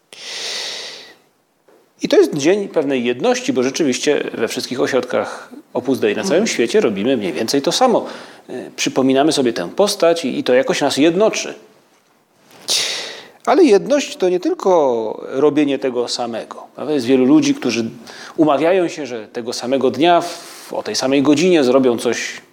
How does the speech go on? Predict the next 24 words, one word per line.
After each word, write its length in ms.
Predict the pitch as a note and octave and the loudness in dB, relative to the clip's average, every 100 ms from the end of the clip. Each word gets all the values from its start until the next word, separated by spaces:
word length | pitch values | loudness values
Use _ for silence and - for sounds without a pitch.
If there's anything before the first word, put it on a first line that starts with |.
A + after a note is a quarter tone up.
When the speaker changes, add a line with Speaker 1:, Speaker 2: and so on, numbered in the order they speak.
| _ _ - | _ _ -20
Speaker 1:
nie 60 | |
wiem, 80 | - - - | -20 -20 -8
podobnego. 540 | C3+ C3+ A3+ A3+ - D#2+ | 0 4 4 0 -4 -8
Jakieś 240 | - - | -6 -4
flashmoby, 720 | - D#3+ D#3+ F3+ G3+ C#3+ C3 | 2 2 2 0 0 2 -2
inne 200 | B2 A2+ | -4 -10
takie 260 | A2+ G#2+ - | -14 -16 -18
sprawy. 380 | - G2 - - - | -16 -14 -14 -16 -12
Prawda? 260 | B2+ F3+ | -2 0
Czy 220 | D3+ C3+ - - - | 2 0 0 -8 -6
czasem, 300 | B2+ C#3 C#3+ C#3+ - - - C3 | -2 0 0 -2 -12 -14 -8 -4
e, 360 | A#2 A2 G#2 A#2 | -4 -4 -4 -2
no, 140 | G#3+ G#2+ G#2+ G#2+ F#2+ F#2+ A2 - - - - | -2 -4 -8 -8 -10 -12 -16 -18 -18 -20 -18
to 80 | - | -8
takie 200 | C3 C#3+ | -4 0
jest 100 | B2+ | 0
trochę 180 | B2+ B2 | 0 -2
takie, 220 | A#2+ - | -6 -6
można 180 | A#2+ A#2+ | -4 -4
powiedzieć, 420 | C3 A2+ A2+ - - - | -2 -2 -4 -12 -12 -2
romantyczne, 640 | C3 C3 B2+ C#3+ D3 G3+ | 0 0 0 0 0 -4
właściwe 460 | F#3 - - C#3+ B2 | -6 -8 -2 0 2
romantycznym 680 | B2 A2+ A2+ D3 - B2 A2+ | 2 0 -2 -2 -2 -4 -2
bohaterom. 580 | A2+ A#2+ - B2+ - | -2 -2 0 0 0